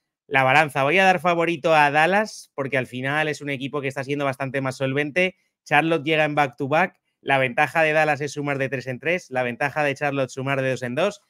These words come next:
Y por eso me quedo con la victoria de los locales. Pero ojo, no creo que tenga por qué ser fácil, ¿eh? Y termino esta jornada de cinco partidos en el Moda Center. Partido repe.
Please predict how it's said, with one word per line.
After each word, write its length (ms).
Y 160
por 180
eso 260
me 140
quedo 460
con 120
la 120
victoria 560
de 100
los 160
locales. 400
Pero 200
ojo, 320
no 300
creo 400
que 140
tenga 380
por 160
qué 100
ser 200
fácil, 340
¿eh? 100
Y 160
termino 760
esta 280
jornada 400
de 120
cinco 360
partidos 520
en 120
el 140
Moda 260
Center. 500
Partido 520
repe. 480